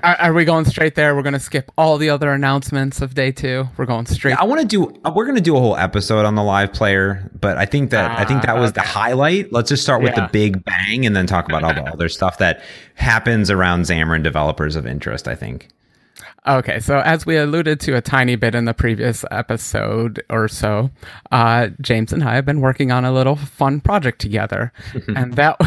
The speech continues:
Speaker 1: <laughs> and that was, um, an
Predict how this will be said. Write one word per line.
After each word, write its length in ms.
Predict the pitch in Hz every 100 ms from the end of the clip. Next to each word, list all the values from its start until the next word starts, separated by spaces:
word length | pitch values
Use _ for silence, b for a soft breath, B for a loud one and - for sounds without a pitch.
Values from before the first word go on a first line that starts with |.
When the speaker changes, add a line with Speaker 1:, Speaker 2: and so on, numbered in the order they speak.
| - 165 139 165 - 196 220 208 175 135
Speaker 1:
<laughs> 40 | -
and 260 | 143 135
that 260 | 143 180 -
was, 720 | 123 117 110 113 147 160 - -
um, 500 | 139 135 135 135 131 139 - _ _ -
an 200 | 139